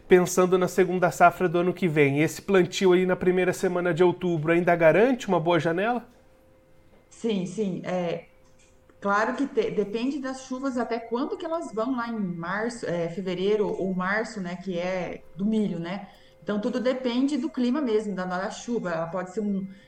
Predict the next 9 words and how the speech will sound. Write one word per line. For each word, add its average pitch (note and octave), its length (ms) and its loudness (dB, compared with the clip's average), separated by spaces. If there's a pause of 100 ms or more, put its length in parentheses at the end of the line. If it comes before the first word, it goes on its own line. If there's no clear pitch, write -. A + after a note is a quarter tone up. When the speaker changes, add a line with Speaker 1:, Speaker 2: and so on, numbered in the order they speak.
(120)
Speaker 2:
agora, G3+ 480 0 (160)
é, F3 500 -2
que G3 140 -10
dê G3 240 2
pra G3 200 -4 (120)
efetuar G3 540 -2
o F#3 100 -2 (140)
plantio G3 360 -4
rapidamente, F#3 1040 -6